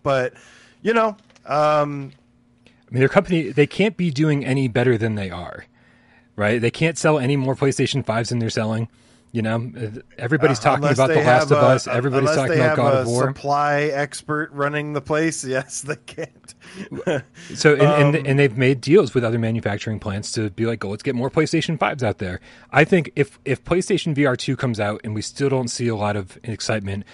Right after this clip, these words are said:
Speaker 2: we don't see, like, a big showcase, we don't see, like, really cool stuff happening, uh, then I'll, then I'll start, like, venturing over and being like, "Okay, well, maybe, maybe everyone's been right this whole time."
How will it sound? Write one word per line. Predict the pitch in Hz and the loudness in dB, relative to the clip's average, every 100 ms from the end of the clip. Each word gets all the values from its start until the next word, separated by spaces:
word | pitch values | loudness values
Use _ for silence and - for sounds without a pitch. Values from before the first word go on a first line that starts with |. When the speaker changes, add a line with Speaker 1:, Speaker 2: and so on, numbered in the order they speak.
| - | -10
Speaker 2:
we | 113 | -2
don't | 113 107 | -2 -2
see, | - 110 | -4 -4
like, | 98 | -4
a | |
big | 90 113 | -6 -6
showcase, | - 104 - 104 - | -4 -6 -4 -6 -4
we | 110 | -4
don't | 113 110 | -4 -6
see, | 127 117 | -6 -4
like, | 107 98 | -4 -6
really | 113 123 113 | -4 -2 -4
cool | 117 | -6
stuff | 104 120 | -8 -6
happening, | 131 139 110 98 - - - - - | -4 -4 -4 -8 -10 -20 -20 -18 -6
uh, | 113 107 - | -4 -4 -8
then | - 123 147 | -6 2 4
I'll, | 147 143 | 4 2
then | 139 143 | 0 0
I'll | 147 | 0
start, | - 127 120 | 0 -2 0
like, | 120 104 | -2 -2
venturing | 104 117 107 120 104 | -2 -2 -2 -2 -2
over | 101 101 | -4 -6
and | 90 | -6
being | 110 104 | -6 -6
like, | 95 | -6
"Okay, | 113 - 90 | -6 -6 -8
well, | 87 107 101 | -8 -8 -8
maybe, | 107 113 175 185 175 160 - - - - | -10 -8 -6 -6 -6 -6 -10 -20 -16 -4
maybe | 160 165 | 0 2
everyone's | 151 147 135 104 | 4 2 0 0
been | 135 | -2
right | 120 113 87 - | 0 -2 -4 -10
this | 110 - | -10 -6
whole | 104 | -4
time." | 107 98 80 | -4 -4 -8